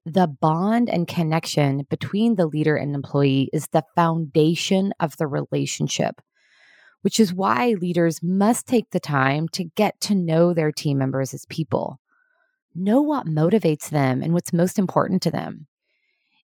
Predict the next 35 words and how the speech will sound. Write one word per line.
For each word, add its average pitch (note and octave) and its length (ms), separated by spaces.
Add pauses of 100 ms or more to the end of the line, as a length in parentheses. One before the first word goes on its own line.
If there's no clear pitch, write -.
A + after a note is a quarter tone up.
And A#3+ 180
just B3 380
like D#4 220
the A#3 180
guide E3+ 300
dog G#3 400
and E3 180
owner D3+ 500
form F#3+ 460
this F#3 220
bond C#3+ 520
through D#3 400
many E3+ 680
hours D3+ 540
together, B3 500 (840)
leaders G3 420
must G3+ 460
invest D#3+ 340
time C#3 320
in C#3 80
getting D3 300
to - 160
know C3+ 160
and C3+ 120
connecting - 600 (160)
with C#3+ 100
their D3 140
team C#3+ 240
members. C#3+ 480 (540)
It's - 200
at - 140
the C3 80
heart - 320
of - 140
connection. C#3+ 640